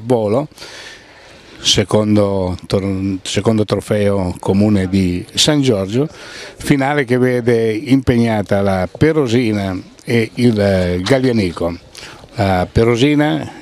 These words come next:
che schiera Pastre, Manolino, Carrera e Nari, mentre il Gaglianico schiera Avetta, Bonino,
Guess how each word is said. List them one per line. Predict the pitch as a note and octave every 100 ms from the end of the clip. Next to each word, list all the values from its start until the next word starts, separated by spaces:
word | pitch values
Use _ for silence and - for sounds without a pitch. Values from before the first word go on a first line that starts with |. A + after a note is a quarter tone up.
| -
che | -
schiera | F#2+ - G2 F#2 F2+
Pastre, | - C3+ C#3 - D#3 D#3 - - - - - _ -
Manolino, | C3 B2+ A#2 A2 F#2+ F#2 F2+ F2 -
Carrera | - G#2+ G#2 G#2+ G2+ F#2+ E2+ E2+ - _ _ -
e | C3
Nari, | B2 G#2+ G#2+ D3+ - - - - - - -
mentre | A2 F#2+ F#2 F#2
il | G#2 G#2+ G#2 G2+ F#2 F2
Gaglianico | F#2+ C3 B2+ A2+ A2+ G#2 C3 C#3+ D3+ - - - - - D#3+ E3+ - G#2+
schiera | F#2 - G2 F#2 E2 - - -
Avetta, | - C#3+ C3+ G#2+ - F2 D#2+ D#2+
Bonino, | G#2 C3 C3+ A#2 G2 F2